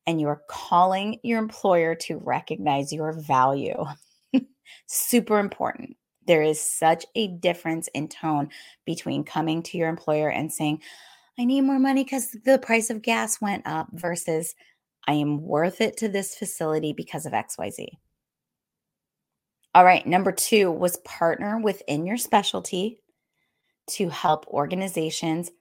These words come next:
serve their people and then ask for a revenue share. And number three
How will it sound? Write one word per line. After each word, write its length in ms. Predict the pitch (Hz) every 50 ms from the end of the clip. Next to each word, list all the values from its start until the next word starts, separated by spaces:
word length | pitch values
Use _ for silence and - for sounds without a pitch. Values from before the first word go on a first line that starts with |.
| _ _
serve 480 | - - - - - 156 151 151 170 170
their 140 | 175 175
people 500 | 175 175 - 160 156 - 151 147 147 - -
and 200 | 131 139 147 139
then 200 | 135 131 123 - - - -
ask 300 | 131 127 135 - - -
for 240 | - - 165 -
a 160 | - - 190 185
revenue 580 | 175 175 175 151 151 151 160 131 123 95 80
share. 500 | 73 - - - 107 92 80 - - - _ _ _ _ _ _ _ _ _ _ _ _ _ _ _ _ _ _ _ _ _ _ _ _ _ _ _ _ _ _ _ _ _ _ _ _ _ _ _ _ _ _ _ _ _ _ _ -
And 160 | 170 175 175
number 260 | 180 180 185 175 170 165
three 840 | 170 - - - 202 220 285 302 277 233 196 180 180 196 202